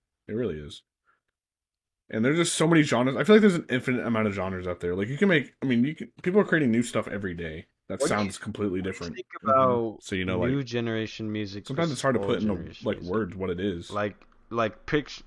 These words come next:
Speaker 2: I'll give you an example. Like, Doja Cat versus some,
Speaker 1: How
Speaker 2: like,
Speaker 1: old?
Speaker 2: older, like, Kanye's Heartless album or, or, or, um, Run This Town by,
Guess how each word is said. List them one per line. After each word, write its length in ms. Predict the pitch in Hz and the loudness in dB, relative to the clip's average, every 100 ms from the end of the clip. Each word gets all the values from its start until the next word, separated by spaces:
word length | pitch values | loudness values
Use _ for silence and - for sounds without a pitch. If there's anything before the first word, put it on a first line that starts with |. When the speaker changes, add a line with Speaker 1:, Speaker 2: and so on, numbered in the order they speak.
| - | -6
Speaker 2:
I'll 260 | 110 123 139 | 4 6 6
give 120 | - | 4
you 240 | - - | -16 -16
an 40 | 139 | -10
example. 480 | 110 113 107 101 | 0 0 0 -4
Like, 280 | 95 98 98 | -4 -6 0
Doja 340 | 123 139 139 147 | 2 4 2 -4
Cat 400 | 151 160 165 - - - - - - - - - | -4 -4 -4 -8 -20 -20 -20 -20 -20 -20 -20 -14
versus 880 | 113 127 123 127 120 117 110 - - - _ _ | -2 0 0 0 2 0 -4 -8 -16 -18 _ _
some, 220 | - 135 139 | -4 0 6
Speaker 1:
How 100 | 151 | 8
Speaker 2:
like, 80 | |
Speaker 1:
old? 320 | 107 123 104 92 | 10 8 6 4
Speaker 2:
older, 380 | 113 117 113 110 | 0 0 0 0
like, 220 | 104 101 - - - | 0 -2 -12 -20 -6
Kanye's 760 | - 113 110 107 107 98 - | -2 0 2 0 0 -2 -8
Heartless 560 | - - 113 104 107 98 | -10 6 8 8 0 0
album 420 | 101 98 101 98 95 | 2 2 -2 -6 -4
or, 720 | 104 104 101 98 95 92 - - | 0 0 0 0 -4 -6 -10 -6
or, 460 | 101 98 95 92 - - - - | -4 -2 -4 -8 -16 -20 -20 -8
or, 720 | 101 98 98 95 92 90 - _ _ _ | -2 0 0 -2 -4 -6 -10 _ _ _
um, 440 | - 92 92 90 87 | -6 -4 -4 -8 -4
Run 240 | 107 110 | -2 0
This 180 | 107 101 | -2 -6
Town 540 | - 101 101 98 95 90 | -6 -4 -2 -2 -4 -6
by, 460 | 92 92 90 87 | -4 -4 -6 -8